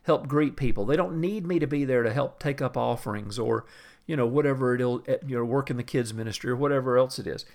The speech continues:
So, so what can we do to counter this thing of people drifting away? Well, really, this kinda goes back again to the connection thing. This goes back to the relationships. If the relationships are there, it's gonna be much harder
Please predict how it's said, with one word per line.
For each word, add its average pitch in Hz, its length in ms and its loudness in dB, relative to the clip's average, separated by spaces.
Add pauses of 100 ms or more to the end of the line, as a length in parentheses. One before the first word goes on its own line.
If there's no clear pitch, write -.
(300)
So, 165 300 4
so 147 180 -2
what 190 320 -2
can 214 240 -8
we 190 160 -2
do 151 640 0 (260)
to 147 140 -8
counter 180 1040 -4 (440)
this 143 340 -2
thing 147 340 -4
of 131 160 -6
people 131 320 -6
drifting 131 440 -6
away? 110 240 -2
Well, 110 120 -2
really, 220 260 2
this 202 160 0
kinda 254 300 -10
goes 202 180 0
back 208 280 -8
again 190 400 -4
to 180 360 -2 (540)
the 147 80 -2
connection 135 600 -4
thing. 98 300 -14
This 131 140 -10
goes 170 240 -2
back 147 320 -4
to 143 280 -2 (380)
the 135 80 0
relationships. 131 1040 -2 (360)
If 139 120 -4
the 147 120 2
relationships 196 920 0
are 208 100 -2
there, 190 260 0
it's 135 140 -6
gonna 147 160 -4
be 139 160 -2
much 147 280 -2
harder 131 640 0